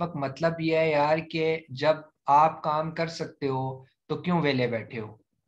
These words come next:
मतलब वेले इसलिए कि यार ये पार्ट टाइम काम कर सकते हो तो क्यों पार्ट टाइम नहीं करते? और कहीं से तो आगाज लो ना,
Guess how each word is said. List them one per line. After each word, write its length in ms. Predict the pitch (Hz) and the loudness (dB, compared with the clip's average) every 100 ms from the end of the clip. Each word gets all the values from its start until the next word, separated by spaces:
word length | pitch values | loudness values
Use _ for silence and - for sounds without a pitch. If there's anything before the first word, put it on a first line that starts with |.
| - | -10
मतलब 280 | 135 143 147 | -4 2 2
वेले 300 | 139 156 170 | 4 4 2
इसलिए 380 | 165 170 170 170 | 2 0 0 0
कि 180 | 170 156 | 0 2
यार 200 | 151 165 | 4 2
ये 60 | |
पार्ट 380 | 165 147 147 151 | 0 2 0 0
टाइम 200 | 160 160 | -4 -4
काम 300 | 151 147 147 | -4 -2 -2
कर 160 | 147 143 | -2 -2
सकते 340 | 160 - 156 | -6 -8 -6
हो 60 | 151 | -6
तो 120 | 151 | -8
क्यों 220 | - 165 | -10 -4
पार्ट 260 | 160 123 - | -2 -2 -2
टाइम 240 | 123 123 | -4 -4
नहीं 220 | 127 131 | -2 -2
करते? 420 | 131 127 156 160 156 - - - | -2 -2 0 -2 -2 -18 -8 -4
और 160 | 156 | -2
कहीं 240 | - 170 185 | 2 2 4
से 140 | 196 | 2
तो 120 | 185 | 4
आगाज 420 | 175 139 143 147 | 4 6 4 4
लो 140 | 151 175 | 0 0
ना, 320 | 165 147 139 | 2 0 -2